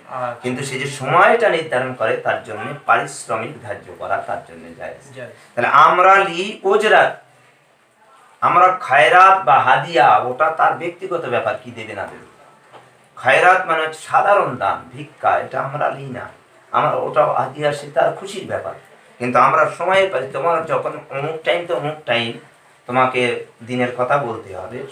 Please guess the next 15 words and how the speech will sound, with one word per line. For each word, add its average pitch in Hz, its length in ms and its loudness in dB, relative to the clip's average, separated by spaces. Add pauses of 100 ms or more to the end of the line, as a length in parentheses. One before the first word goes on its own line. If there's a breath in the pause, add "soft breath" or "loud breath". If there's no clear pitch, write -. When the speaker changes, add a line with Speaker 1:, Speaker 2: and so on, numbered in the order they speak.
Speaker 2:
শরিয়াতের 117 440 -10
কথা 101 160 -10
বলতে 98 240 -16
হবে, 123 100 -8
আমরা 127 120 -16
সেটার 110 420 -10
জন্য 113 260 -14
একটা - 200 -12
মূল্য 107 420 -8
ধার্য - 360 -16
করে - 120 -20 (100)
দিই 87 100 -16 (100)
যে - 60 -16
এটা - 200 -16
লাগবে। - 400 -18